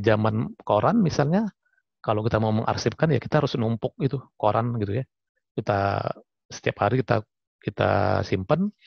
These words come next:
bisa jadi banyak gitu kan. Tapi bayangkan kalau misalnya kita num-, eh, mengumpulkan itu sete-, koran dalam setahun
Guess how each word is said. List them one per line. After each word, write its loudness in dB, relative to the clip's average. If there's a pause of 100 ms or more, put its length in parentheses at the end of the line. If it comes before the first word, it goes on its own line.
(520)
bisa -4
jadi 0
banyak 0
gitu -4
kan. -2
Tapi -6
bayangkan 2
kalau -2
misalnya 0 (800)
kita 2
num-, 0
eh, 0
mengumpulkan 0
itu -2
sete-, -4 (560)
koran 2
dalam 4
setahun 0